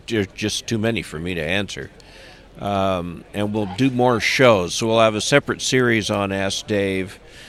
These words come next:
and then I'll continue with Ham Radio Answers for the, uh, series that I'm doing now. I just released a video yesterday that almost has two thousand views.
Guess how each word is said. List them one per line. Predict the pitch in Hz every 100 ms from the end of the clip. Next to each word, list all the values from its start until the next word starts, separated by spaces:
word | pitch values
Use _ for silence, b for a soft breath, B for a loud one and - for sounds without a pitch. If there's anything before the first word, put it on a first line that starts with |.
| B
and | 104 101
then | 107 110
I'll | 110 117
continue | - 104 120 113 107
with | 95 -
Ham | 113 107
Radio | 104 95 95
Answers | 95 101 98 92 87
for | - 92
the, | 90 90 87 85
uh, | 87 85 -
series | - 113 107 95
that | 98 90
I'm | 87
doing | 95 95 90
now. | 95 98 85 - - B B B B -
I |
just | 107 135 -
released | 127 117 123 - 104
a |
video | 101 117 110 104
yesterday | 101 110 - 110 95 104 107
that | 101 95 92
almost | 101 104 98 -
has | 92 90
two | - 107
thousand | 101 95 87 95 87
views. | 101 107 101 98 - -